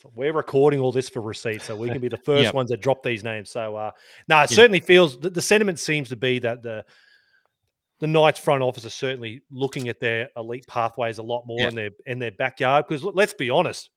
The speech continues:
Speaker 1: Panthers are the blueprint, boys, isn't it?
Speaker 2: Oh,
Speaker 1: You
Speaker 2: yeah,
Speaker 1: can see what
Speaker 2: exactly.
Speaker 1: absolutely happens, and, and there's absolutely no reason why we can't
Speaker 2: Yeah.
Speaker 1: emulate what those guys are doing. You know, you don't need to <laughs> reinvent the wheel here. And when we were an absolute,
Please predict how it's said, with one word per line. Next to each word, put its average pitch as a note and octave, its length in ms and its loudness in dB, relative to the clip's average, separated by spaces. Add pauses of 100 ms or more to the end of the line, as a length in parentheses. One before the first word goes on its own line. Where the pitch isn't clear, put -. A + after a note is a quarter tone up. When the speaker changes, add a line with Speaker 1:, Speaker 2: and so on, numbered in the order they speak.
Speaker 1:
Panthers E3+ 380 -2
are A2+ 80 -10 (140)
the A#2 80 -14
blueprint, A2+ 520 -10
boys, A#2+ 280 -8
isn't D3 180 -4
it? G#2 140 -12 (500)
Speaker 2:
Oh, A2 160 2
Speaker 1:
You G#2+ 120 0
Speaker 2:
yeah, G2+ 80 4
Speaker 1:
can F#2+ 80 -2
see F#3 180 4
what E3+ 160 6
Speaker 2:
exactly. D3+ 60 10
Speaker 1:
absolutely D3+ 420 -2
happens, B2 340 -4
and, A#2+ 220 -10
and B2+ 160 -14 (100)
there's C#3 260 -4
absolutely E3 440 -8
no C3 100 -10
reason B2 380 -10
why A#2 160 -8
we A#2 180 -12
can't C3+ 460 -8 (580)
Speaker 2:
Yeah. A#2+ 160 -2
Speaker 1:
emulate D3 400 -6
what B2 160 -6
those C3+ 220 -2
guys E3 260 0
are C#3 60 -8
doing. F#3 420 -6
You B2+ 80 -14
know, D3 120 -4
you B2+ 180 -8
don't E3 180 0
need E3 140 -6
to - 80 -16
<laughs> A#2+ 120 -10
reinvent C#3 340 -8
the B2 80 -18
wheel C3+ 260 -6
here. C3 260 -6
And G#2+ 80 -10 (720)
when G3 180 6
we F3 140 4
were D#3+ 260 6
an D3 100 0 (100)
absolute, D3 480 -4